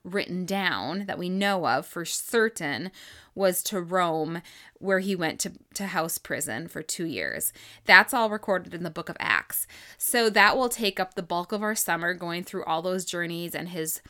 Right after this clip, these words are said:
shipwreck and his trip to Rome. Intertwined into those, he was writing letters to churches he had already planted.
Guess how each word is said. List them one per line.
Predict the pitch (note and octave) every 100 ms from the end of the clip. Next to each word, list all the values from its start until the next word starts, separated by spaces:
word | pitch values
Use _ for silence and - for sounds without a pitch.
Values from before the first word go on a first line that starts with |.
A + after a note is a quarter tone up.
| - -
shipwreck | - - A#3+ A#3+ G#3+ G#3 F#3
and | F#3
his | E3
trip | - A3
to | - G3+
Rome. | F#3+ F#3 F#3 F#3+ F#3 - - _
Intertwined | C4 D#4+ - E4+ D#4+ D4+ - - A#3 A3 B3 D4 D#4
into | - C#4+ C#4 C#4+
those, | C4+ C4 D#4+ F4+
he | - A#3+
was | A3 G3+
writing | F#3+ F#3 G3 F#3
letters | D3+ F#3+ B3+ E4
to | -
churches | A3+ - A3 A3
he | - G#3
had | F#3
already | - F3+ F#3 F#3 F3+
planted. | - E3+ E3 F#3 B3+ D4+